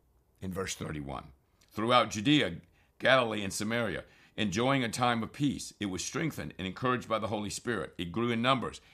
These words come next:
It lived in the fear of the Lord. So what was happening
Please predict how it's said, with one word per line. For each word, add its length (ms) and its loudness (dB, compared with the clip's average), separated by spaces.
It 180 -6
lived 560 2
in 160 0
the 60 -4
fear 300 -4
of 140 -6
the 80 -6
Lord. 300 -12
So 260 0
what 240 -2
was 180 -2
happening 560 -2